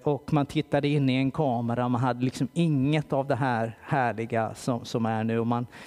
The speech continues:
liksom bara, "Nu skickar vi ut det här, vi hoppas att det når fram på det sätt som, som, som är." Eh, det funkade ju bra.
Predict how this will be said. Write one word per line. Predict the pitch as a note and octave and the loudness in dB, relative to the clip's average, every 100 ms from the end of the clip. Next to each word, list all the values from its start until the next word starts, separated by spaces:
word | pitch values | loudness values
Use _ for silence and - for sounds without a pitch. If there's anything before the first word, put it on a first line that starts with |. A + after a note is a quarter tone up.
| - | -10
liksom | C3+ C#3 B2+ | -4 0 2
bara, | B2+ A#2+ | 2 2
"Nu | C3+ C3 | 2 0
skickar | - D3 - E3 | 0 0 2 4
vi | D#3+ | 4
ut | E3 - | 4 2
det | D#3+ | 2
här, | D#3 D#3+ D#3 | 4 4 4
vi | D#3 | 2
hoppas | D#3 D#3 - | 2 2 2
att | D3+ - | 0 2
det | D#3 | 2
når | C#3+ C3+ | 2 2
fram | D3+ B2+ B2+ | 2 2 2
på | B2+ B2+ | 0 2
det | B2 | 2
sätt | A2 B2 - | 2 -2 0
som, | - B2 A#2+ - - - - | -2 0 0 -6 -16 -20 -20
som, | - C#3 B2 A2 | -4 -2 -2 -2
som | C#3+ B2+ | 0 2
är." | A#2 A#2 A#2 A2 B2+ | 2 0 -2 -2 -2
Eh, | B2+ - A#2 - _ | -2 -6 -16 -20 _
det | D3+ | -2
funkade | - B3 A#3 A3+ | 4 4 4 4
ju | A3+ | 4
bra. | G#3+ A3+ D3+ G#2 | 4 4 4 2